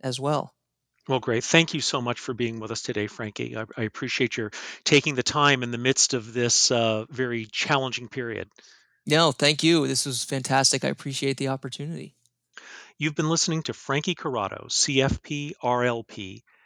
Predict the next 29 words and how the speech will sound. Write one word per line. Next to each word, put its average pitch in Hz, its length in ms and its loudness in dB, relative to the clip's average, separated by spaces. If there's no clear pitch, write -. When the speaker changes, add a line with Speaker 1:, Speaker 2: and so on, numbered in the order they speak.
Speaker 2:
He's - 200 -2
a 123 60 -10
principal 156 580 -2
and 131 100 -2
managing 127 380 -2
director 120 520 -4
at - 100 -10
Robertson 117 480 -6
Stevens, 156 600 -4
a - 40 -6
fiduciary 151 640 -2
financial 135 480 -2
planning 123 360 -6
firm 117 420 -8
with 131 140 -2
offices 120 480 -2
in 101 80 -6
four 110 280 -6
states. - 540 -2
There's 135 140 6
a 139 40 8
link 139 260 4
to - 100 -6
Frankie's 120 400 -4
website 123 520 2
in 113 120 -4
our 110 100 -4
show 117 240 -4
notes. 92 440 -8